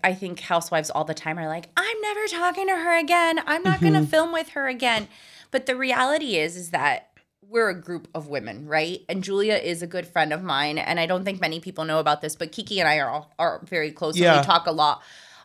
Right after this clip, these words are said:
Speaker 1: off camera, even though we don't necessarily get to film a lot together, if that makes sense. And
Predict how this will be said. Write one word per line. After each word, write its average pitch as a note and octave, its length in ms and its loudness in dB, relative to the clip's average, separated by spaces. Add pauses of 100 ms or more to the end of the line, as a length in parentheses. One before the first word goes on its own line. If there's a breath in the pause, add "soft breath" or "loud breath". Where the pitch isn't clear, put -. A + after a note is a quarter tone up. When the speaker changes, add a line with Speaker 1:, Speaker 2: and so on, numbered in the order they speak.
Speaker 1:
off D4 220 8
camera, A3 320 6
even G#3 240 -2
though G3+ 120 4
we F#3+ 100 2
don't F3+ 140 2
necessarily E3 420 0
get D3+ 140 -2
to D#3 80 -10
film E3 300 -2
a F3 60 4
lot F3+ 220 0
together, F#3 340 -2
if F#3+ 120 -8
that - 180 0
makes F#3 200 -12
sense. G3+ 300 -4 (500 soft breath)
And F#3+ 440 6